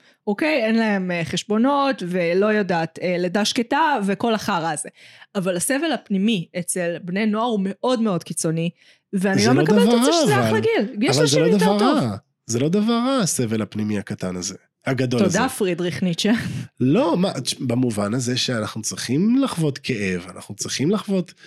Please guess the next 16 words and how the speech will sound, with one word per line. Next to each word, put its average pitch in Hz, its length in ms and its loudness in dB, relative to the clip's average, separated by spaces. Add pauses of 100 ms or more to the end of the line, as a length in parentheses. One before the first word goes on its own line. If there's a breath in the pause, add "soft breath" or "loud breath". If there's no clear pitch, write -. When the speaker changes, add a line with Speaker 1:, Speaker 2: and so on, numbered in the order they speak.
(180 loud breath)
Speaker 2:
שברון 127 560 0
לב, 104 220 0
אנחנו 98 220 -6
צריכים - 200 -2
לחוות 147 300 -4
אותו 139 140 -4
בעוצ-, 98 360 -4
אותו 117 240 -6
בעוצמות 123 500 -2
הכי 139 140 -4
גדולות, 139 520 0 (480 loud breath)
כדי 147 280 0
שכשהוא 143 440 -2
יגיע 143 340 0
במנות 190 600 0 (360)
פרופורציונליות, 131 1160 0